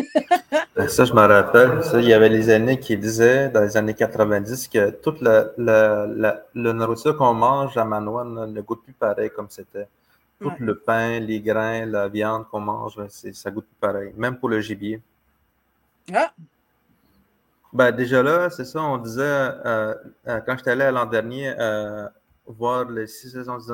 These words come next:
Speaker 1: les six saisons du Atikamekw, t'avais des aînés qui disaient, genre,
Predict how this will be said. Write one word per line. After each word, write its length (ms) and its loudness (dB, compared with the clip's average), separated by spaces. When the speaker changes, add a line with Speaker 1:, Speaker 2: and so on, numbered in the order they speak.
Speaker 1:
les 120 -12
six 140 -12
saisons 320 -8
du 100 -8
Atikamekw, 520 -8
t'avais 280 -4
des 240 -6
aînés 240 -8
qui 180 -14
disaient, 400 -10
genre, 240 -10